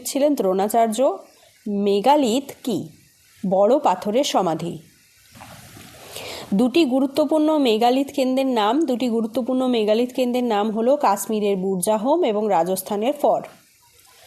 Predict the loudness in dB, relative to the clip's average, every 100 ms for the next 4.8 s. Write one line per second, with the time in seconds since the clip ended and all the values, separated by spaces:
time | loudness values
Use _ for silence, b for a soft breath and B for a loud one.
0 | B B B B B B B B -20 -20
1 | -8 -4 0 2 2 2 2 4 2 -4
2 | -20 _ _ _ _ _ _ B B B
3 | 2 6 6 4 2 2 2 2 2 4
4 | 4 4 2 -2 0 0 0 0